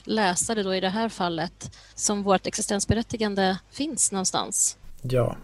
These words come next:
Speaker 2: absolut. Och vi, man märker ju också, det, det är ju inte bara heller, ska vi tillägga,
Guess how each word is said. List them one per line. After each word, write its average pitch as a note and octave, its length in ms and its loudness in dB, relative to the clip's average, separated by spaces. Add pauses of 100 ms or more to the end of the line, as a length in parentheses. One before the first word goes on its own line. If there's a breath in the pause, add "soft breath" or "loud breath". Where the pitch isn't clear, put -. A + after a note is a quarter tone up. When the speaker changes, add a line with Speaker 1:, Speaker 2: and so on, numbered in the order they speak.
Speaker 2:
absolut. - 680 -2
Och C3+ 180 4
vi, C3+ 60 8
man C3 260 6
märker B2 260 6
ju C3 80 6
också, B2 220 2
det, A#2+ 240 0
det C3 120 -2
är B2 40 4
ju A#2+ 80 8
inte A2+ 180 2
bara A#2+ 440 8
heller, A2+ 240 4
ska A2+ 140 -2
vi A2 180 -2
tillägga, A#2 600 2